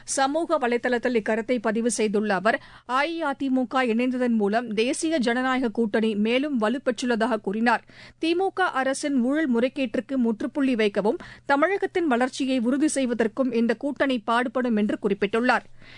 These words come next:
இதற்கிடையே, பி ஜே பி அஇஅதிமுக கூட்டணி எந்த கொள்கையின் அடிப்படையில் உருவாக்கப்பட்டது என்பது குறித்து அதில் இடம்பெற்றுள்ள தலைவர்கள் விளக்கவில்லை என்று திமுக தலைவரும் முதலமைச்சருமான திரு மு க ஸ்டாலின் கூறியுள்ளார். இது தொடர்பாக இன்று அவர் வெளியிட்டுள்ள அறிக்கையில்,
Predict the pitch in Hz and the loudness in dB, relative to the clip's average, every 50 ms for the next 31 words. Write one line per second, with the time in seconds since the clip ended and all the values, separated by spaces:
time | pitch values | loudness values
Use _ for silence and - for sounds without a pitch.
0 | - - - 285 277 311 - - 294 294 269 302 349 320 269 294 302 330 294 349 | -20 -8 -2 0 0 0 0 0 -2 -2 0 -2 -2 -2 -2 -2 -2 -2 0 0
1 | 370 359 - 339 339 320 - 233 240 254 262 285 294 285 277 269 - 277 262 262 | -2 0 -2 -4 -6 -4 -2 0 0 0 -2 -2 -2 -2 -2 -2 -2 -2 -2 -2
2 | 254 226 269 254 226 - 254 233 202 240 240 240 254 269 247 233 233 247 285 330 | -2 0 -2 -4 -2 -2 -4 -2 0 0 2 2 0 0 0 0 0 0 0 -2
3 | 427 - - 277 285 269 294 285 269 285 277 254 214 220 262 233 - 254 254 254 | -4 0 0 0 0 2 0 0 0 0 0 2 0 0 -2 0 0 0 2 2
4 | 262 254 220 226 233 240 262 254 247 - 247 - 240 220 - 233 247 240 220 214 | 0 0 0 0 2 2 0 0 0 -2 -4 -4 -2 -2 0 0 0 2 2 2
5 | 220 208 208 208 202 240 208 208 202 - 254 262 262 - 233 214 240 240 220 233 | 2 2 2 0 0 0 0 0 0 0 -2 -2 0 0 -2 0 2 2 2 2
6 | 226 277 320 - 302 - - 311 269 254 226 - 208 196 214 214 226 208 196 240 | 2 2 2 0 -2 -2 -2 -2 -2 -2 0 0 0 0 2 2 0 2 2 0
7 | 311 339 - - - - - _ 226 240 277 320 - 349 320 311 285 277 269 247 | 0 0 -6 -12 -18 -20 -8 _ 0 0 0 0 -2 -2 -4 -2 0 0 0 0
8 | 233 226 220 214 208 247 254 262 294 302 294 - 269 262 - 233 214 220 202 214 | 0 0 0 0 0 0 0 0 0 0 2 0 0 0 0 0 0 0 0 2
9 | 208 277 294 254 233 254 254 262 254 247 - 285 240 220 220 202 202 220 262 262 | 0 2 2 2 0 0 0 0 0 0 0 0 0 2 2 2 2 0 0 -2
10 | - 247 214 196 226 262 - 269 247 240 - - 233 214 214 226 254 247 - 196 | -2 -2 0 0 0 0 0 0 -2 -2 -2 -2 -2 0 0 0 0 0 -2 -2
11 | 180 214 196 220 233 240 240 214 - - - - _ _ - - _ 262 254 262 | -2 0 0 0 2 4 2 2 2 -4 -18 -20 _ _ -20 -8 _ 0 0 0
12 | 208 262 240 233 269 226 220 240 233 - 320 247 233 240 269 262 320 262 247 233 | 0 0 -2 -2 -2 -2 -2 -4 -4 -4 -4 -2 0 0 2 0 0 0 0 0
13 | 247 240 208 208 220 240 269 220 - 254 254 240 196 190 202 - 220 196 220 285 | 2 2 2 0 0 0 0 0 0 0 2 2 2 0 0 -2 0 0 0 0
14 | 339 | -2